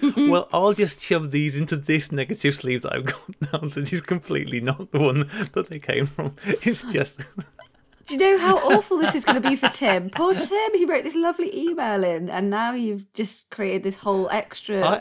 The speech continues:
Speaker 2: hey, listen, I
Speaker 1: area of
Speaker 2: wouldn't do
Speaker 1: worry.
Speaker 2: that. <laughs> I would. I've, I've heard about people
Speaker 1: With a friend
Speaker 2: who
Speaker 1: of a
Speaker 2: do that.
Speaker 1: friend.
Speaker 2: <laughs> A friend of a
Speaker 1: Mm-hmm.
Speaker 2: friend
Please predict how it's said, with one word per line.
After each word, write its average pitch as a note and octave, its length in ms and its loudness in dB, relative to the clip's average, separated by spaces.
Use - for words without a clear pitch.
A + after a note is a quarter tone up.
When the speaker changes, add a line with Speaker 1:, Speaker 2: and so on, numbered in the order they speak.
Speaker 2:
hey, G3+ 40 0
listen, G#3+ 400 -2
I F#3+ 240 2
Speaker 1:
area F#3+ 240 4
of F3+ 160 -2
Speaker 2:
wouldn't A3 240 2
do B2 80 2
Speaker 1:
worry. B2 80 2
Speaker 2:
that. G3+ 140 -2
<laughs> - 160 -4
I G#3+ 60 4
would. F#3+ 320 0
I've, C#3+ 180 -2
I've C#3 300 0
heard C#3+ 260 0
about E3+ 200 -10
people C3 160 -6
Speaker 1:
With F#3+ 80 0
a - 20 -6
friend G3 160 2
Speaker 2:
who F3+ 80 -2
Speaker 1:
of E3+ 40 -4
a F3 40 -6
Speaker 2:
do - 60 -8
that. C#3 320 -4
Speaker 1:
friend. G3 160 -8
Speaker 2:
<laughs> - 20 -20
A F3 60 -4
friend E3+ 320 -4
of D#3 40 -4
a D3 40 -4
Speaker 1:
Mm-hmm. A3 80 -4
Speaker 2:
friend - 340 -6